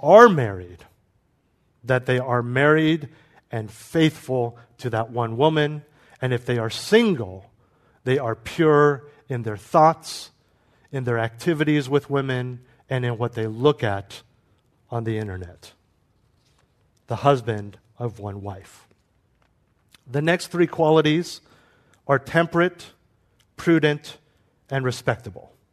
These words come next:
There are those who have said that these three words in the Greek are so similar that they are hardly distinguishable from one another, especially in the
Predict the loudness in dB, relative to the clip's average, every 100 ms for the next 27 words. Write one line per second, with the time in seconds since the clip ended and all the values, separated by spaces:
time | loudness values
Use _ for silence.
0 | _ _ _ _ _ _ _ _ _ _
1 | _ _ _ 2 4 6 6 4 2 0
2 | 0 2 4 2 2 0 0 -2 -2 -6
3 | -2 0 4 4 4 2 -2 -6 -6 -4
4 | 0 0 0 -4 -4 -4 -6 0 2 2
5 | 0 -2 0 0 -2 -4 -4 -6 -8 -20
6 | _ _ -2 2 4 4 4 2 0 4
7 | 4 4 2 2 0 -6 -4 0 0 2
8 | 0 -2 -2 0 -2 -2 -4 -2 -2 0
9 | 2 2 2 -2 -4 -10 -20 _ -10 -10
10 | -2 2 2 0 -6 -6 -6 -8 -8